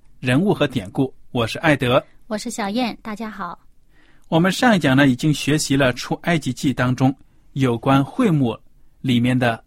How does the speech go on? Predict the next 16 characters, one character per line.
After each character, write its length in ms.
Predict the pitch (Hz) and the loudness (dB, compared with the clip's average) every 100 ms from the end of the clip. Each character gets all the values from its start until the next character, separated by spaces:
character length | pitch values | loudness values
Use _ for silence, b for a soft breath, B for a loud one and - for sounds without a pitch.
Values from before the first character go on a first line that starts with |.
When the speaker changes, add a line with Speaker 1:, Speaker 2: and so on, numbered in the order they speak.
| _ | _
Speaker 1:
许 200 | - 123 | -10 -4
多 160 | 127 123 | -2 -2
摆 280 | - 110 107 | -2 -6 -6
设， 340 | - 185 - _ - _ _ _ _ | 0 0 0 _ -20 _ _ _ _
还 160 | - 135 | 0 2
有 100 | 123 | 4
呢， 180 | 120 - _ _ - - _ _ | 0 -2 _ _ -20 -20 _ _
当 200 | - 143 | 2 2
中 180 | 139 147 | 4 2
所 200 | 143 127 | 2 -2
进 240 | 117 175 139 | 0 2 2
行 160 | 135 | 2
的 120 | 127 | 0
一 60 | 127 | 0
些 300 | - 135 135 - _ _ _ - | -2 -2 -2 -6 _ _ _ -14
与 340 | - 127 127 | -2 2 2